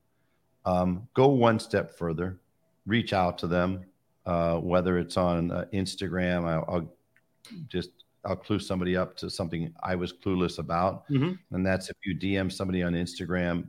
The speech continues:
Speaker 1: but you don't follow them, it goes into this black hole general mailbox that they're never gonna see.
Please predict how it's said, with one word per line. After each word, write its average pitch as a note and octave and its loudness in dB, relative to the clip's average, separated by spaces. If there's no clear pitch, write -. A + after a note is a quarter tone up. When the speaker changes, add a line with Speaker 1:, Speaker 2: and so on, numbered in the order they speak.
Speaker 1:
but F2+ -2
you F#2 -2
don't E2+ -2
follow F#2 0
them, F2+ 0
it D#2 -4
goes F2+ 0
into F2+ -2
this D#2 -2
black D#2+ 0
hole E2+ -2
general E2 -2
mailbox E2 -4
that D#2+ -14
they're E2 -6
never D#2 -2
gonna D#2 -8
see. E2+ -6